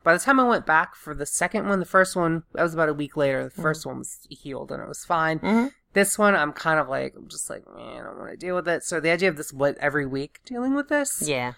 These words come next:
Speaker 2: maybe not.
Speaker 1: I don't love that. I don't love that.
Speaker 2: Mm-hmm.
Speaker 1: Obviously, I like the idea of a baby smooth face.
Speaker 2: Yes.
Speaker 1: But we will see.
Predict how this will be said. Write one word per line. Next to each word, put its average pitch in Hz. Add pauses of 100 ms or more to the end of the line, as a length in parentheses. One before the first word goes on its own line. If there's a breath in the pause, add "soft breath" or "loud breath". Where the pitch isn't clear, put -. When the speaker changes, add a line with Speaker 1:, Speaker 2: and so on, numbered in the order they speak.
Speaker 2:
maybe 127
not. -
Speaker 1:
I 196
don't 165
love 156
that. 175
I 151
don't 135
love 160
that. 196
Speaker 2:
Mm-hmm. 143
Speaker 1:
Obviously, 160
I 147
like 143
the 170
idea 160
of 143
a 143
baby 139
smooth 160
face. 185
Speaker 2:
Yes. - (160)
Speaker 1:
But - (1300 soft breath)
we 139
will 135
see. -